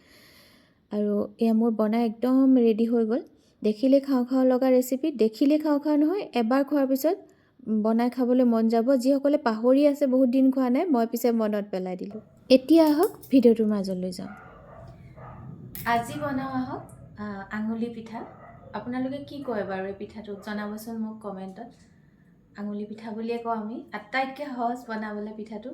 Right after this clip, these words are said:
খাবলৈ বহুত সোৱাদ। যিকোনো বেমাৰ হৈ থকা মানুহেও খাব পাৰে। আহকচোন ভিডিঅ'টোৰ মাজলৈ যাওঁ। এতিয়া প্ৰথমতে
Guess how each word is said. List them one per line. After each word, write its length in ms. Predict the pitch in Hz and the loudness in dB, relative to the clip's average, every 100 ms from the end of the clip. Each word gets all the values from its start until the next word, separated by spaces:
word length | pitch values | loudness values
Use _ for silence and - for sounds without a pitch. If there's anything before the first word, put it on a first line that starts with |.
| - | -14
খাবলৈ 420 | - 202 208 208 | -12 -8 -6 -6
বহুত 300 | 202 214 247 247 | -8 -8 -8 -8
সোৱাদ। 220 | 262 349 - _ _ _ - - _ - 202 | -8 -8 -12 _ _ _ -20 -20 _ -20 -14
যিকোনো 320 | 208 220 220 | -10 -8 -6
বেমাৰ 320 | 208 202 208 | -6 -6 -8
হৈ 100 | 226 | -8
থকা 240 | 220 214 214 | -10 -10 -8
মানুহেও 400 | 208 202 214 240 | -8 -8 -8 -8
খাব 240 | 247 220 214 | -8 -10 -10
পাৰে। 180 | 214 233 - - _ _ _ _ _ - | -12 -12 -16 -20 _ _ _ _ _ -18
আহকচোন 420 | 202 214 214 226 254 - - | -12 -12 -12 -12 -12 -14 -16
ভিডিঅ'টোৰ 380 | 208 208 196 202 | -10 -8 -8 -10
মাজলৈ 400 | 196 190 185 190 | -10 -12 -14 -12
যাওঁ। 200 | 190 208 640 605 - 622 - - - - - - - - - | -14 -14 -16 -18 -18 -20 -20 -20 -20 -20 -20 -20 -20 -6 0
এতিয়া 260 | 226 277 | 0 0
প্ৰথমতে 640 | 269 262 262 285 285 269 | 0 0 0 2 2 4